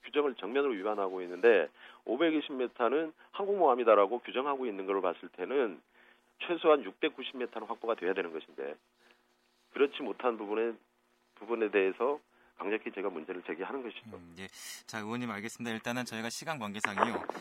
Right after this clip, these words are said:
Speaker 2: 그렇다면은 이제 한국해양연구원에서 실시한 시뮬레이션이 그 결과가 공개가 되면은 상당한 의혹이 풀릴 수 있다고 보시는 건가요?
Speaker 1: 저희 의-, 의회에서도 그 해군 측이나 국방부 측의 자료 제출 요구를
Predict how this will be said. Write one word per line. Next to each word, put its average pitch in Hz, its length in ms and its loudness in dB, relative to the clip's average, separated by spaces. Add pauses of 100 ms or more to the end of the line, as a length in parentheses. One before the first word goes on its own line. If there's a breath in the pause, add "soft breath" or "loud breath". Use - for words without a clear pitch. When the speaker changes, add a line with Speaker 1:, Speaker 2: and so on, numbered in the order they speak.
(200 loud breath)
Speaker 2:
그렇다면은 156 720 -4
이제 143 480 -4
한국해양연구원에서 139 1400 -4
실시한 120 420 -6
시뮬레이션이 160 1040 -6 (220 soft breath)
그 139 140 -10
결과가 123 420 -6
공개가 135 400 -6
되면은 127 380 -4 (200 loud breath)
상당한 180 480 -4
의혹이 123 260 -6
풀릴 190 220 -10
수 - 140 -10
있다고 113 420 -6
보시는 98 280 -12
건가요? 87 320 -10 (400 loud breath)
Speaker 1:
저희 143 100 6
의-, 135 200 4 (220)
의회에서도 131 800 0 (280)
그 98 460 0 (840)
해군 170 240 2
측이나 123 320 4
국방부 131 480 4
측의 107 300 0
자료 117 300 6
제출 117 320 0
요구를 98 300 -2